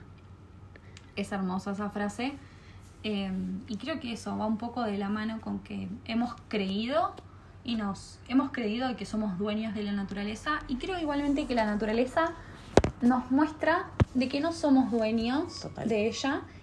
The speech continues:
Speaker 1: y que ella sí puede hacer lo que quiera con
Speaker 2: Sí, sí,
Speaker 1: nosotras.
Speaker 2: sí. Somos invitados.
Speaker 1: Em,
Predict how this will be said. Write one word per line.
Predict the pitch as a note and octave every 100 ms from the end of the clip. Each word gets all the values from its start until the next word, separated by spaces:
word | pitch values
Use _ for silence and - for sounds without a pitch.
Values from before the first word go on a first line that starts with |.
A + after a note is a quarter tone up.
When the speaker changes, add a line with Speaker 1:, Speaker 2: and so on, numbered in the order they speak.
| -
Speaker 1:
y | G#3+
que | C#4
ella | C#4
sí | D#4+ D4+
puede | D4 C#4+
hacer | A3
lo | B3 A#3
que | G#3
quiera | A3+ G#3+
con | G#3
Speaker 2:
Sí, | G3+ G3
sí, | -
Speaker 1:
nosotras. | F#3+ E3+ E3+ D3
Speaker 2:
sí. | C3+ - -
Somos | D#3 E3
invitados. | C#3 C3 A3+ A3
Speaker 1:
Em, | G#3+ G#3 G3+ G3+ G3 G3 G3 F#3+ G3